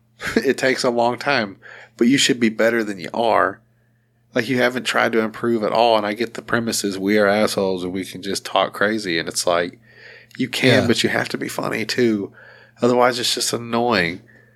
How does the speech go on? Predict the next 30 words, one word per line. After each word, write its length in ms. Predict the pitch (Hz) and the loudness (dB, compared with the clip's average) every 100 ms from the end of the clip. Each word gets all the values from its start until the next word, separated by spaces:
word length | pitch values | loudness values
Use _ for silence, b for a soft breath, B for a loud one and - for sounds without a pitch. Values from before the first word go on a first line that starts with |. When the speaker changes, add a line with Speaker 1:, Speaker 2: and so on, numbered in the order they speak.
| b b b b | b b b b
Speaker 2:
Compare 320 | - 139 151 170 | -2 0 2 2
yourself 340 | 175 165 156 | 2 0 0
to 100 | 131 | 0
me, 340 | 117 120 87 - _ _ _ | 2 0 -2 -10 _ _ _
because 240 | 113 110 113 | -6 -2 2
I've 140 | 131 | 2
been 120 | 131 | 2
doing 180 | 110 104 | 2 2
this 140 | 98 | 0
for 140 | - 98 | -2 -4
a 60 | |
year 220 | 90 87 73 | -4 -4 -6
at 100 | 71 | -6
this 140 | 71 | -8
point. 320 | - 80 62 - _ _ _ _ _ _ _ _ _ _ _ _ _ _ _ _ | -8 -8 -8 -12 _ _ _ _ _ _ _ _ _ _ _ _ _ _ _ _
Speaker 1:
Yeah, 160 | - 85 | 0 0
but 140 | 87 | 0
you're 100 | 123 | -2
kind 160 | 160 117 | 0 2
Speaker 2:
Compare 180 | 147 147 | 4 2
Speaker 1:
of, 40 | |
Speaker 2:
yourself 300 | 151 - 135 | 2 -2 -6
to 100 | - | -2
me. 320 | 135 90 92 113 | 0 0 -2 -4
Speaker 1:
you're 100 | 147 | -4
kind 200 | 117 92 | -2 -2
of 100 | 71 | -4
a 40 | |
douche, 360 | - 67 65 - | -8 -8 -6 -6
though. 320 | 62 64 - | -6 -6 -10